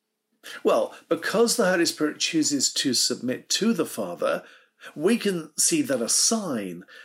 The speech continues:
and the evidence, the expectation of a Spirit-filled Christian, or indeed a Spirit-filled church, is that they are willingly submitted and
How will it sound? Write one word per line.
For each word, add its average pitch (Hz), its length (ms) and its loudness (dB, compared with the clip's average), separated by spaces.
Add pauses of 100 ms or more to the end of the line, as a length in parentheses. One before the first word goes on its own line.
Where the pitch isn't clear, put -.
(120)
and 165 160 -2
the 190 140 0
evidence, 196 380 2
the 165 100 2
expectation 175 1500 0 (280)
of 139 140 2
a 143 100 4
Spirit-filled 151 840 0
Christian, 208 500 2
or 117 140 0
indeed 123 240 -2
a 98 80 -4
Spirit-filled - 560 -6
church, - 720 0 (400)
is 156 180 2
that 165 160 0
they 165 220 2
are 147 280 0
willingly 156 920 2
submitted 139 920 -2 (500)
and 139 280 -2